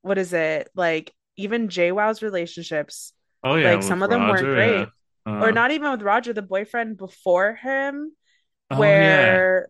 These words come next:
Speaker 1: like, they broke up and then she had to go home to get her dogs, and the guy, like, stole a bunch of her stuff. I think he stole her bed.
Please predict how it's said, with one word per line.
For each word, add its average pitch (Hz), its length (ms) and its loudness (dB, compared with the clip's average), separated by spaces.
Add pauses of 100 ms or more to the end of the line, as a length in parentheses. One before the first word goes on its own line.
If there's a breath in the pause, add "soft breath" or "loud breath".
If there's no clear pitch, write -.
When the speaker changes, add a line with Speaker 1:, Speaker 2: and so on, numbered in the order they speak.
Speaker 1:
like, 196 200 0
they 220 140 0
broke 196 420 -2
up 190 360 0
and 190 140 -12
then 190 80 -10
she 208 160 -12
had 208 140 -2
to 214 80 -4
go 185 200 -2
home 185 440 -6
to 180 100 -14
get 175 200 -6
her 185 100 -4
dogs, 180 560 -4
and 180 180 -12
the 180 60 -6
guy, 175 280 -6
like, 175 200 -8
stole 185 360 -8
a 185 40 -6
bunch 170 240 -10
of 180 80 -20
her 175 100 -12
stuff. - 300 -12
I 180 60 -8
think 185 120 -12
he 233 100 -12
stole 196 200 -10
her 175 140 -8
bed. 160 400 -14